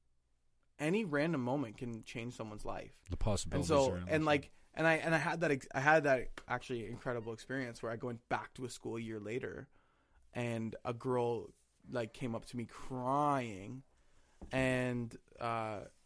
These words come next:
Speaker 1: she kind of expressed that after last year when I was at the present school sharing my story,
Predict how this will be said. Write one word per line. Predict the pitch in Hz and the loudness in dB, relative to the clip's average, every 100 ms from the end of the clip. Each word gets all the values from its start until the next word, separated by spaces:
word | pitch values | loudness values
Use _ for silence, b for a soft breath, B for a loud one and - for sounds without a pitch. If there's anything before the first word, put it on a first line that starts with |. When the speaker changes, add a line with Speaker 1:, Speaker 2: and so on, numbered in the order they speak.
| - | -18
Speaker 1:
she | - 135 120 | -6 -4 -4
kind | 127 127 | -2 -2
of | 117 | 0
expressed | 113 - 120 113 - | -4 -4 -2 -2 -4
that | - | -2
after | 117 113 - 117 | 0 -2 -2 -4
last | 110 113 - | -6 -8 -6
year | 120 113 | -4 -4
when | 113 | -6
I | |
was | 110 117 | -8 -8
at | |
the | - | -10
present | - 110 - | -10 -12 -10
school | - 160 127 | -4 -2 -2
sharing | - 120 117 | -2 -6 -4
my | 113 | -6
story, | 117 - 190 208 127 120 156 | -10 -2 0 2 0 -4 -8